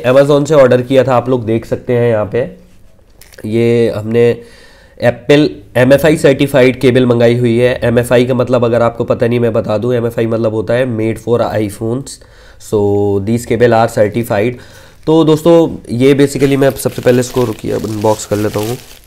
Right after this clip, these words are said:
और ये आप देख सकते हैं, ये मैंने Amazon Basics की मंगाई हुई थी। आ, ये actually Amazon का खुद का ब्रांड है, Amazon Basics।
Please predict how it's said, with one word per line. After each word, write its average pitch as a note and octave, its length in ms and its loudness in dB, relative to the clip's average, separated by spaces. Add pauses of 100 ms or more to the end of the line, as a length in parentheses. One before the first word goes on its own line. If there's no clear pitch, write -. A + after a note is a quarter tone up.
(2500)
और G#2+ 680 2 (120)
ये A#2 180 2
आप C3+ 160 6
देख C3 240 2
सकते C#3+ 300 -2
हैं, C#3 80 2
ये C3 160 0
मैंने B2+ 300 4 (160)
Amazon B2 480 2
Basics A2+ 480 -2
की C#3 120 -4
मंगाई A2+ 380 2
हुई A#2 140 0
थी। A2+ 360 -8 (440)
आ, G#2 180 0
ये B2 220 2
actually C#3+ 280 0
Amazon C#3 360 2
का D3 80 -2
खुद C3 220 -8
का C3+ 140 4
ब्रांड A#2+ 360 4
है, C3 220 -2
Amazon A#2 400 2
Basics। A2 460 -2